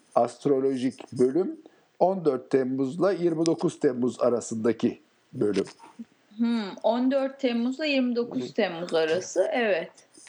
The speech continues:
Speaker 2: Ee,
Speaker 1: İki
Speaker 2: evet.
Speaker 1: burcun or- <laughs>
Speaker 2: İki burcun ortası, yengeç ve aslan oluyor aslında.
Speaker 1: Evet, yani tek bir burcu değil, iki burcu birden temsil ediyor.
Speaker 2: Ee,
Speaker 1: Ee,
Speaker 2: bu Uruz, e,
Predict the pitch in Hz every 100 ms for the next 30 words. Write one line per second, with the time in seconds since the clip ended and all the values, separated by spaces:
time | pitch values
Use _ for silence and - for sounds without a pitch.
0 | - _ _ - - - 214 196 180 202
1 | 220 214 165 156 135 208 185 160 143 -
2 | 151 - - - 285 233 269 254 - 269
3 | 269 247 233 240 226 208 202 208 226 247
4 | 254 269 240 226 247 240 180 151 151 143
5 | 135 143 107 - - - - 139 127 123
6 | 123 123 143 143 131 123 131 127 127 175
7 | 202 - 147 156 127 120 98 107 - 110
8 | 107 98 101 - 101 95 - 101 98 90
9 | 107 196 320 - - _ _ _ _ _
10 | _ _ _ _ _ - _ - - -
11 | 220 233 247 240 180 - _ _ _ _
12 | _ 226 214 330 277 330 392 494 508 480
13 | - 302 302 302